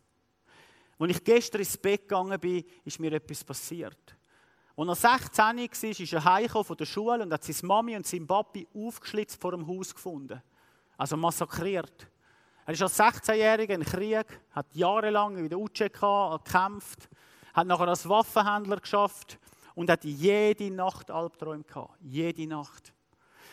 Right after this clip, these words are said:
Und er lacht und sagt, "Weisst, das ist die erste Nacht ohne Albträume." Jesus ist auf den Thron von seinem inneren Leben gehockt. Und der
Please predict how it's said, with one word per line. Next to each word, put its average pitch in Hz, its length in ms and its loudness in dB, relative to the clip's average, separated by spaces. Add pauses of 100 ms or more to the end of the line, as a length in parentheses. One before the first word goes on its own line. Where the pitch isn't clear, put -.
(100)
Und 226 160 -4
er 262 140 10
lacht 262 440 8
und 254 80 -6
sagt, 202 220 4
"Weisst, 285 420 8
das 254 80 -6
ist 262 200 -2
die 254 80 0
erste 302 640 8
Nacht 294 520 6
ohne 294 380 8
Albträume." 294 760 4 (320)
Jesus 320 460 6
ist 269 160 0
auf 254 140 -2
den 233 180 2
Thron 302 400 6
von 285 100 0
seinem 262 200 0
inneren 262 340 6
Leben 302 300 6
gehockt. - 560 0 (220)
Und 240 200 2
der 262 180 10